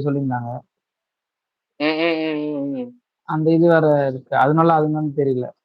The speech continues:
Speaker 2: யாரு வியானாவும் இன்னொருத்தர் யாரோ சொன்னீங்க தானே? ரெண்டு பேர்
Speaker 1: ஆ,
Speaker 2: ஜெயிலுக்குள்ள
Speaker 1: வியானா-,
Speaker 2: போட்டிருக்காங்க அப்படின்னு சொல்லி.
Speaker 1: வியானாவும் வினோத்தும் போயிருக்காங்களா ஜெயிலுக்கு? இப்ப ஜெயில போட்டிருக்காங்க.
Speaker 2: வினோத்தும்
Speaker 1: அது என்ன
Speaker 2: போயிருக்காங்களா?
Speaker 1: மேட்டர்னு தெரியல.
Speaker 2: ஆ.
Speaker 1: ஆமா, ரெண்டு பேரும் போயிட்டு ஜெயில்ல போட்டு அடைக்கிறாங்க.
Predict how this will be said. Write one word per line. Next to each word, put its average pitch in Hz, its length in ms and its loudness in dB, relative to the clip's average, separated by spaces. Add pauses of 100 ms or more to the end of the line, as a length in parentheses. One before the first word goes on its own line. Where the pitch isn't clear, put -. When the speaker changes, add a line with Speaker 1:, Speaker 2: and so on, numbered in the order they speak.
(1300)
Speaker 2:
யாரு 160 220 4
வியானாவும் 170 920 2
இன்னொருத்தர் 175 440 4
யாரோ 156 220 4
சொன்னீங்க 143 380 -4
தானே? 139 260 2 (460)
ரெண்டு 139 160 -2
பேர் 147 120 2
Speaker 1:
ஆ, 139 40 -4
Speaker 2:
ஜெயிலுக்குள்ள 151 460 4
Speaker 1:
வியானா-, - 0 -
Speaker 2:
போட்டிருக்காங்க 175 400 4
அப்படின்னு 127 240 -2
சொல்லி. 123 180 -12
Speaker 1:
வியானாவும் 190 680 4 (340)
வினோத்தும் 156 460 2
போயிருக்காங்களா 131 480 0
ஜெயிலுக்கு? 123 360 0
இப்ப 113 200 -6
ஜெயில 139 260 2
போட்டிருக்காங்க. 120 520 -6 (280)
Speaker 2:
வினோத்தும் 151 260 -2
Speaker 1:
அது 147 140 4
என்ன 156 140 4
Speaker 2:
போயிருக்காங்களா? 175 340 4
Speaker 1:
மேட்டர்னு 123 140 2
தெரியல. 135 260 2
Speaker 2:
ஆ. 175 200 2 (500)
Speaker 1:
ஆமா, 139 340 -2
ரெண்டு 143 240 0
பேரும் 147 320 2
போயிட்டு 143 220 2
ஜெயில்ல 147 300 4
போட்டு 139 200 0
அடைக்கிறாங்க. 127 400 0